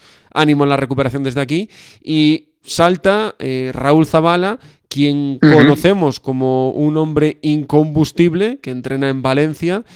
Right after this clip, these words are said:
Speaker 1: junto con Sento Martínez, que sí que es cierto que viene de una larga inactividad porque no pelea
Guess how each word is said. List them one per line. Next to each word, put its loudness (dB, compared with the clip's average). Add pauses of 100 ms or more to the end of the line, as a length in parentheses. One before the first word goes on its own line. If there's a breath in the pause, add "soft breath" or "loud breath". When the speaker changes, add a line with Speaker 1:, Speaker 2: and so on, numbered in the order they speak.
(240 soft breath)
Speaker 1:
junto -6
con 0
Sento 0
Martínez, 0 (400 loud breath)
que 2
sí 0
que 2
es 0
cierto 2
que 2
viene 0
de -2
una 0
larga 0
inactividad 0
porque -2
no -2
pelea 0